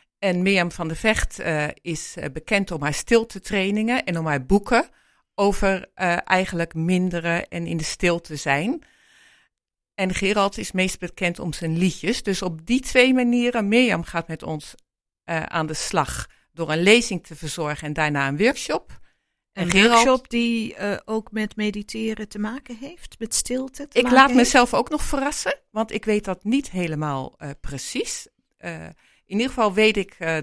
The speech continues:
Speaker 1: dat, eh, zij ons allemaal een boekje geeft waarin opdrachten staan en dat we zelf aan de slag moeten. En zal zij dat coachen.
Speaker 2: Ja.
Speaker 1: Dus het is interactief,
Speaker 2: Ja.
Speaker 1: maar het is wel met de hele groep.
Speaker 2: Ja.
Speaker 1: En we v-,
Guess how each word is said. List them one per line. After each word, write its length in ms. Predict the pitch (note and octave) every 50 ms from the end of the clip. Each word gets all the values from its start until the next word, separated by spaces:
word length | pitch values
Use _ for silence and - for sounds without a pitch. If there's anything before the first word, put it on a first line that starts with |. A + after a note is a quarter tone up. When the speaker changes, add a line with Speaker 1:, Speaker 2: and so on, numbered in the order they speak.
| D3 -
Speaker 1:
dat, 420 | - F3+ F#3+ - - - - -
eh, 260 | _ F#3 F3 E3 E3 E3
zij 400 | E3 - - F3 E3 D#3+ D#3+ -
ons 200 | - D3+ - -
allemaal 240 | - F3+ D#3+ D3+
een 100 | D3+ D3+
boekje 300 | D3 A#3+ B3+ - - C#4+
geeft 480 | C4+ - - C4 D4+ G4 - - - - F3+
waarin 380 | F3 F#3 F3 E3+ E3 D#3 D#3 -
opdrachten 500 | - A3+ B3+ - - C4 C4 - - B3
staan 340 | - - - A#3 A#3 B3+ E4+ G#4+ _ _ _ _ _ _ _ _ _
en 120 | - G3+
dat 180 | G3 G3 F#3 -
we 60 | F3
zelf 300 | D#3 - A3 A3+ A3 -
aan 100 | E3+ D3+
de 80 | C#3+
slag 340 | D3 - - G3 A3 - -
moeten. 320 | B3 B3+ C4 C4 - D#4+ C#5 - _ _ _ _ _ _ _ _ _ _ _ _ _ _ _ _ _ _ _ _ _ _ _ _ _ _ _ _ _ _ _ _
En 180 | _ G#3+ A#3 A#3
zal 200 | - A#3+ G#3 G3+
zij 180 | - G#3+ G3+ A3+
dat 160 | C4+ B3+ -
coachen. 480 | - - - - - - - D3+ D3+ _ _ _ _ _ _ _ _ _ _ _
Speaker 2:
Ja. 100 | - F#3+
Speaker 1:
Dus 160 | F#3 - -
het 120 | F#3+ -
is 240 | F#3 F3 - - - -
interactief, 920 | _ A#3 B3+ C4 C4 - - - D3 - - - B3 - - - - - -
Speaker 2:
Ja. 200 | D#3+ E3+ A3+ - _ _ _ _ _ _ _ _ _ _ _ _
Speaker 1:
maar 180 | _ G3 F#3+ F3+
het 140 | F#3 F#3 G3
is 100 | F#3+ D#3
wel 200 | G3+ G3+ A#3+ C#4+
met 160 | C4+ C4 C4
de 80 | - E3+
hele 320 | E3 E3+ F#3 A3 B3+ C#4
groep. 440 | - - - - - _ - - - -
Speaker 2:
Ja. 180 | D#3 D3+ C#3 -
Speaker 1:
En 160 | - G3 G3+
we 140 | F#3 F#3+ F#3+
v-, 100 | -